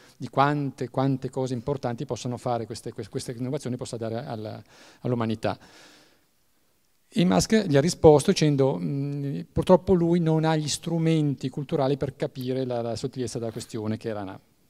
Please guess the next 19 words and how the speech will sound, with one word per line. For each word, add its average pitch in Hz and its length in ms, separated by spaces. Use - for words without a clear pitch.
mazzata, 123 520
proprio, 131 280
ripeto, 117 280
che 113 140
si - 200
basa 107 180
anche 113 100
su 110 60
questioni 117 260
molto 127 400
personali, 110 460
che 110 60
poi 139 100
sono 131 140
tutti 123 160
uguali 107 260
alla 98 80
fine, 98 240
no? 113 180